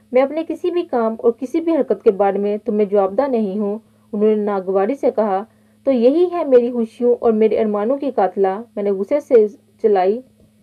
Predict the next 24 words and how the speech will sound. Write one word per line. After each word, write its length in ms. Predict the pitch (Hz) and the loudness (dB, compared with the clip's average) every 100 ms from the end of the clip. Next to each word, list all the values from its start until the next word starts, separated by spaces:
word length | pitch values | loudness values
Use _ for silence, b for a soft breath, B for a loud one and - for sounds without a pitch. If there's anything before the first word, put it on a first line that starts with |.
| b b b b | b b b b
"तस्दीक 360 | 269 254 330 381 | -2 0 -2 2
कर 180 | 247 208 | 4 4
लो, 180 | 196 233 294 _ | 4 2 -4 _
तुम्हारे 360 | 226 214 208 - | -2 0 0 0
अरमानों 400 | 208 202 208 226 | 0 -2 2 4
और 140 | 226 | 4
खुशियों 300 | 208 - 233 | 2 -4 -2
की 80 | 233 | 0
कातला 480 | - 196 196 226 262 | 0 -2 0 -4 -2
नहीं, 400 | 214 196 202 262 220 | -4 -4 -6 -8 0
बल्कि 240 | 226 254 | 2 2
तुम्हारी 340 | 262 262 247 | 0 0 -2
इज्जत 380 | 247 240 220 294 | -2 -6 -4 -6
की 120 | - | -4
मुहाफ़िज, 640 | 277 262 196 196 208 220 - | -8 -4 -4 -2 -2 -2 -6
तुम्हारी 300 | 226 226 226 | -6 0 2
रसवाइयों 460 | 214 208 220 214 254 | 2 0 -4 0 0
से 120 | 277 | -2
बचाने 380 | 226 220 208 202 | -4 -2 -2 -2
वाली 360 | 202 196 202 - | -2 -2 -4 -8
यही 320 | 190 208 254 277 | 0 2 2 0
अजीम 460 | 214 190 240 320 | -6 -4 -6 -4
हस्ती 280 | 233 - 202 | -6 -6 -8
थी, 320 | 190 208 220 | -6 -8 -8